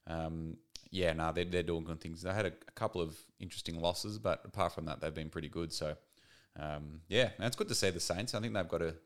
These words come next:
good, exciting team and, um, an entertaining team as well. So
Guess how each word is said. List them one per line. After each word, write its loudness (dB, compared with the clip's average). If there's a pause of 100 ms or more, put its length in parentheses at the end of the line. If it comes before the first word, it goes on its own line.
good, -6
exciting 4 (640)
team -2
and, -6 (200)
um, -6 (420)
an -4
entertaining -4
team -4
as -8
well. -4
So -6